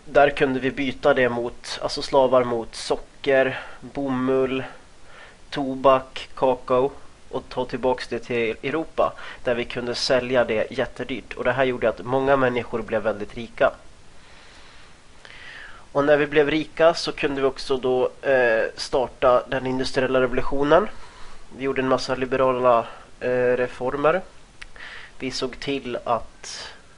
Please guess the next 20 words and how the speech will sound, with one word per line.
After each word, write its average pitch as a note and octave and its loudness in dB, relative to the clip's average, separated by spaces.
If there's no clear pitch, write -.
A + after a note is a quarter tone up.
eh, A#2 -2
ja, B2+ 2
som A#2+ -10
sagt, - -6
ekonomin B2+ -2
fick - -8
fart. - -2
Och B2+ 2
när B2+ -2
vi B2+ 0
väl C3 6
upptäckte C#3+ 0
Spinning A#2+ -2
Jenny B2 4
och G#2+ -6
vi A#2 -4
började A#2 2
gö-, A#2 4
göra A#2 4
ångmaskinen, A#2 0